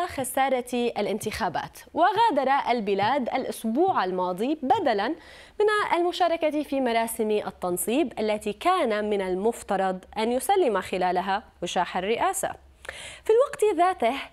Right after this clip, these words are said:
لولا دا سيلفا الذي شغل فترتين رئاسيتين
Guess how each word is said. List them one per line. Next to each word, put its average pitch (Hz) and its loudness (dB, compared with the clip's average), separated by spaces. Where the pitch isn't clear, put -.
لولا 415 6
دا 302 4
سيلفا 247 0
الذي 233 0
شغل 240 0
فترتين 277 0
رئاسيتين 190 0